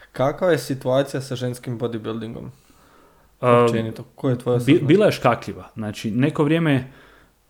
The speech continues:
Speaker 2: ženski bodybuilding, recimo, ja sam najveći fan ženskog bodybuildinga dok je prvakinja bila ili Lenda Murray ili fantastična Rachel McLish, one su meni ostale u, u, u pamćenju kao jedna impresivna tijela,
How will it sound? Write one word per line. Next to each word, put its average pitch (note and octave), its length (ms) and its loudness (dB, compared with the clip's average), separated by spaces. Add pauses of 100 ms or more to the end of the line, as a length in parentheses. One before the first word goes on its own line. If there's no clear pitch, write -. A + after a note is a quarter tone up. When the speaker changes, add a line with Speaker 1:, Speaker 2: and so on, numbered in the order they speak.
(520)
Speaker 2:
ženski F3 360 0
bodybuilding, D#3 640 0
recimo, C3+ 720 0
ja C3+ 140 2
sam C3+ 120 0
najveći C3+ 280 0
fan C3 160 0
ženskog B2+ 300 -2
bodybuildinga A#2 600 -2
dok G#2+ 280 -8
je G#2+ 100 -6
prvakinja A2+ 500 -4
bila A#2 200 -2
ili G#2+ 340 -4 (300)
Lenda A#2+ 280 2
Murray G#2+ 540 0
ili G#2 320 -6
fantastična G2+ 800 -8
Rachel G#2 340 -6
McLish, G#2+ 560 -6
one G#2 160 -8
su - 160 -10
meni G#2+ 400 -8 (280)
ostale A2 500 -4
u, G#2 100 -8
u, - 180 -12 (480)
u B2+ 140 -6
pamćenju B2 500 -2
kao G#2 380 -8 (380)
jedna A#2 160 -2
impresivna A#2 640 -2
tijela, D3+ 640 0